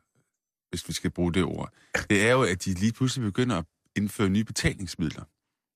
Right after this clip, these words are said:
Lige pludselig så betaler man med biler. Og det ved de godt ude i bankerne. Det ved, det er der nogen i Danske Bank, eller det hed B G Bank dengang, som op-, opdager, siger, "Men hvorfor skal man lige pludselig til at betale i biler?"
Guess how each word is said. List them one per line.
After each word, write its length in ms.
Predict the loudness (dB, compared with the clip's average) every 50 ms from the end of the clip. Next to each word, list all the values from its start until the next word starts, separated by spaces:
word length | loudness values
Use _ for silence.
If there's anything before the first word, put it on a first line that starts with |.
| _ _ _
Lige 100 | 0 0
pludselig 260 | 2 2 2 2 2 0
så 20 |
betaler 340 | 0 0 0 2 2 2 0
man 180 | 0 -2 0
med 120 | -2 -2 0
biler. 320 | 0 -2 -2 -2 -6 -12 -12 -14 _ _ _ _ _ _ _ _ _ _ _ _ _ _ _ _ _ _ _
Og 220 | 0 0 0 2 2
det 160 | 2 4 4
ved 180 | 4 4 2 2
de 160 | -4 -6 -4
godt 360 | 0 0 0 0 -2 -4 -6 -2
ude 160 | 0 0 0
i 40 | 0
bankerne. 420 | 0 0 0 0 -2 -2 -2 -4
Det 280 | -2 0 2 2 2 2
ved, 220 | 2 2 2 0
det 340 | 0 0 0 2 2 2 2
er 80 | 0 0
der 360 | 0 0 0 0 0 0 0
nogen 220 | 0 0 0 0
i 40 | -2
Danske 360 | -2 -2 -4 -4 -4 -6 -6
Bank, 280 | -4 -2 -4 -4 -6 -6 -8
eller 200 | -6 -4 -4 -4
det 160 | -4 -4 -2
hed 120 | -2 -2
B 60 | 0
G 260 | 0 0 0 -2 -2 -2
Bank 220 | -2 -2 -2 -2
dengang, 280 | -4 -4 -2 -4 -4 -4
som 160 | -4 -4 -2
op-, 280 | -2 -2 -2 -4 -6 -2
opdager, 580 | 0 0 0 -2 _ _ 0 2 2 2 0 -2
siger, 220 | -4 -4 -4 -2
"Men 280 | -2 -4 -6 -8 -10 -10
hvorfor 220 | -10 -4 -2 0 0
skal 180 | 0 0 0
man 120 | -2 0 -2
lige 100 | -4 -4
pludselig 220 | -4 -6 -4 -2
til 60 | -4
at 40 | -4
betale 240 | -2 -2 -2 -2 -2
i 40 | -2
biler?" 360 | 0 0 0 2 0 -4